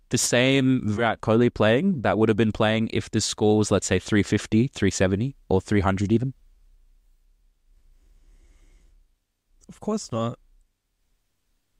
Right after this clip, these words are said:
Speaker 1: And
Speaker 2: Or of course, I don't know. <laughs> I don't know. I don't know enough about Kohli, you know?
Speaker 1: I
Speaker 2: Uh, look, look, man, I, I,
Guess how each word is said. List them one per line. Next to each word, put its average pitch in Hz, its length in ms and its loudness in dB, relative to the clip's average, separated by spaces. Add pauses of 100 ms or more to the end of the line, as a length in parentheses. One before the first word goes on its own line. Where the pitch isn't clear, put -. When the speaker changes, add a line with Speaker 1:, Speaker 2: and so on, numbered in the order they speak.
(1080)
Speaker 1:
And 123 380 2
Speaker 2:
Or 156 160 2
of 156 120 -4
course, 165 540 0
I 139 200 -2
don't 143 320 0
know. 156 460 2
<laughs> - 40 -6
I 269 300 0
don't 254 240 0
know. 262 400 4 (400)
I 247 120 0
don't 277 300 4
know 240 160 4
enough 233 260 4
about 220 280 0
Kohli, 220 360 4
you 180 60 4
know? 202 160 0 (380)
Speaker 1:
I 180 120 2
Speaker 2:
Uh, 202 40 4
look, 262 300 2
look, 196 260 0
man, 147 260 2
I, 151 80 0
I, 170 180 2